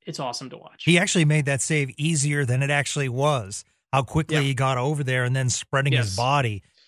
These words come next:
Speaker 2: um,
Speaker 1: Yep.
Speaker 2: like he did. It wasn't like he flashed the save. He was over there quick. And,
Speaker 1: Mm-hmm.
Speaker 2: um, you know, yeah, when you slow that down, just showing how big he made his body, uh, just in-, incredible, uh, technique.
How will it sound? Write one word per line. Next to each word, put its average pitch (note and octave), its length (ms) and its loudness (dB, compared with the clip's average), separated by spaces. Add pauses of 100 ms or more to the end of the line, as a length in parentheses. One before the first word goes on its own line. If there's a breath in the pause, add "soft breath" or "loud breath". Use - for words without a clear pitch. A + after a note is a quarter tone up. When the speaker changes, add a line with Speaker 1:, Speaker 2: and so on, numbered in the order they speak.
Speaker 2:
um, A2 380 0
Speaker 1:
Yep. D3+ 140 0
Speaker 2:
like A#2+ 260 0
he A#2 140 -2
did. B2+ 260 0
It G#2+ 140 -6
wasn't A#2+ 320 -2
like A2+ 180 -2
he A#2 80 -4
flashed B2 480 -2
the A2+ 80 -6
save. C3+ 320 -2
He C3 140 -2
was A#2 180 0
over C#3 220 0
there G2+ 180 -8
quick. C#3 540 -2 (400 soft breath)
And, A2 380 0
Speaker 1:
Mm-hmm. C#3 120 -6
Speaker 2:
um, G#2+ 320 -4
you B2 80 0
know, B2+ 180 0
yeah, B2+ 240 0
when A2 140 -2
you D#3 140 0
slow D#3+ 320 0
that C#3+ 260 0
down, C#3+ 320 2
just A#2+ 180 -4
showing C3+ 380 0
how A#2+ 160 2
big A#2+ 300 -2
he A#2+ 180 0
made A#2 220 -2
his G#2 160 -8
body, B2+ 420 -4 (480 soft breath)
uh, G#2+ 320 -4 (140)
just - 320 -2 (200)
in-, A#2 240 0
incredible, A#2+ 800 0 (380)
uh, A2 160 -6
technique. C#3 540 0